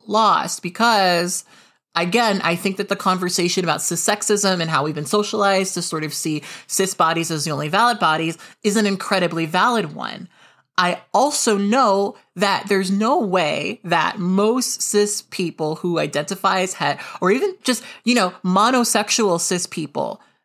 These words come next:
who only date <laughs> cis people, I know there's no way for them to hear, "You're transphobic for not wanting to pursue a trans person," without being defensive. Right?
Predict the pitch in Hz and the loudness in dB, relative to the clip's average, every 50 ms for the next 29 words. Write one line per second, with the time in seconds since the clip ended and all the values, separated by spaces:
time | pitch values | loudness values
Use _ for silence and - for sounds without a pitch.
0 | _ - - 202 180 170 170 - - 190 202 214 214 214 208 180 190 180 180 180 | _ -4 0 0 2 2 0 0 0 2 2 4 4 2 2 2 2 2 2 0
1 | 175 - - - - - 196 - - - - - - - - 214 214 208 - - | 0 -2 -6 -8 -4 -2 -2 0 2 0 0 0 0 0 2 2 2 2 0 -4
2 | 175 143 - 151 147 160 - - - - - - - 202 208 226 247 262 285 262 | -4 -4 -4 -4 -4 -4 -4 -8 -12 -12 -12 -6 0 2 2 4 4 4 2 2
3 | 233 226 214 214 220 220 208 208 208 202 208 - 202 190 202 185 180 185 180 175 | 2 2 2 4 4 4 4 4 2 2 2 2 0 0 0 0 0 0 -2 -2
4 | - - 262 254 214 196 190 190 - - 220 196 202 214 214 214 - 220 202 202 | -4 -4 0 0 2 2 2 0 -2 -4 -2 0 0 2 2 0 0 0 2 2
5 | 190 - 185 180 175 175 - - 170 175 170 156 - - 160 165 170 165 - 175 | 2 0 0 0 0 0 -2 -2 0 2 2 2 2 0 -2 -2 -2 -2 -4 -4
6 | 175 - - 180 175 - 160 156 - - 175 160 156 180 - - 220 247 269 254 | -4 -4 -4 -6 -6 -6 -6 -4 -4 -2 -2 -2 -2 -2 -2 0 0 0 0 0
7 | - - 170 160 151 - - 160 160 - - - - - - _ - 240 233 233 | -2 -2 -4 -2 -2 -2 -4 -4 -4 -6 -10 -14 -20 -20 -4 _ 0 0 2 2
8 | - 160 151 165 - 202 160 - - 147 139 135 139 147 139 175 170 - - 220 | 2 4 4 4 2 -2 -6 -4 -2 -2 -2 -2 -2 -4 -4 -6 -6 -2 0 0
9 | 233 285 311 - - - - 52 50 - - - - _ _ _ _ _ _ _ | 0 2 0 -2 -2 -2 -2 -2 -4 -8 -12 -16 -20 _ _ _ _ _ _ _
10 | _ _ _ _ _ _ _ _ _ _ _ _ _ _ _ _ _ _ _ _ | _ _ _ _ _ _ _ _ _ _ _ _ _ _ _ _ _ _ _ _
11 | _ _ _ _ _ 170 175 175 180 233 240 - - | _ _ _ _ _ 0 0 2 2 2 0 -2 -4